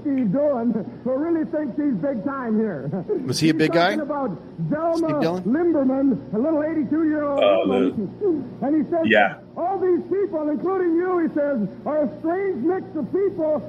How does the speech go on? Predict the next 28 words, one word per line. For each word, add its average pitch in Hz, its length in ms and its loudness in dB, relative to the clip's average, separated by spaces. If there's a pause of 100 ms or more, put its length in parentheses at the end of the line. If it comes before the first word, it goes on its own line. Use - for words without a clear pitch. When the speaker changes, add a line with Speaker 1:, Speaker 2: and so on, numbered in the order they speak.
(140)
Speaker 1:
you 294 80 0
never 359 400 0
see 359 280 2 (120)
shopping 330 460 0 (180)
at 247 140 -4
Washington 285 640 -2
Square." 349 420 -4 (220)
<laughs> 254 460 -6
He 311 180 2
says, 339 300 0 (580)
he 294 200 2
says, 330 200 2 (360)
they, 294 120 0
you 320 180 0
never 370 320 -2
see 381 200 -2
them 302 320 0 (120)
driving 320 480 -2
fancy 330 420 -2 (100)
sporty 359 380 0
cars, 359 340 -2 (120)
they 294 120 -2 (100)
says 330 240 0
here. 302 420 0 (240)
The 277 80 0
cars 349 420 -2
they 294 140 0
drive 320 560 -2